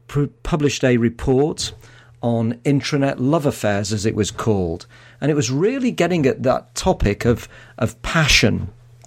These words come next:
in creating um, successful stories. But it's, uh, it's terrific to have you both on the show.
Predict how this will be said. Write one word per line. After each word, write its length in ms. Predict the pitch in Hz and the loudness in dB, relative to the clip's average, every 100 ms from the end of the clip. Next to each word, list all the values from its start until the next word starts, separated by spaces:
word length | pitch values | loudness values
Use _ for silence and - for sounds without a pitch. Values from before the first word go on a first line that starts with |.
| - - - | -12 -8 -2
in 160 | 131 123 | 0 0
creating 800 | - 127 127 127 - 113 107 104 - - - - | 2 2 4 2 0 0 0 -4 -12 -20 -20 -2
um, 280 | 123 113 120 | 2 2 0
successful 680 | - - - 139 117 - 120 | -2 -4 0 0 -2 -2 -4
stories. 760 | - - 151 139 123 101 95 - - - - | -4 -4 2 4 4 2 -4 -10 -18 -20 -4
But 120 | 135 | 0
it's, 300 | 143 147 - 143 | 0 0 0 2
uh, 380 | 135 135 131 - | 2 2 0 -2
it's 260 | 135 - - | -4 -2 -2
terrific 460 | 151 156 185 - | 0 0 0 -4
to 100 | - | -2
have 200 | 113 113 | 0 0
you 100 | 117 | 0
both 300 | 117 165 165 | 0 -2 0
on 100 | 131 | -2
the 80 | 113 | -2
show. 380 | - 117 104 | 0 0 0